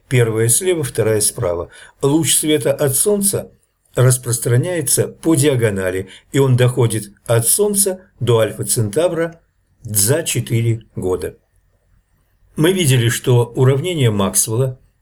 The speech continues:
предсказывает постоянство скорости света независимо от скорости источника, и эти предсказания подтверждаются точными измерениями. Отсюда следует, что световой импульс,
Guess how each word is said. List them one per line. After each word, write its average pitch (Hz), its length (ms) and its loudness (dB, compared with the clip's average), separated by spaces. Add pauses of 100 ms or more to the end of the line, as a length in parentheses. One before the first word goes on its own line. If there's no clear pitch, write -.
(100)
предсказывает 160 760 0
постоянство 110 760 0
скорости 92 520 -4
света 185 520 -2 (380)
независимо 135 800 0
от 123 100 0
скорости - 540 -2
источника, 107 800 -2 (180)
и 131 180 2
эти 123 160 0
предсказания 131 760 0
подтверждаются 131 1000 -2 (140)
точными 170 500 -2
измерениями. 90 720 -2 (760)
Отсюда 113 460 -2
следует, 113 460 0
что - 180 -4
световой 151 460 0
импульс, 127 640 -2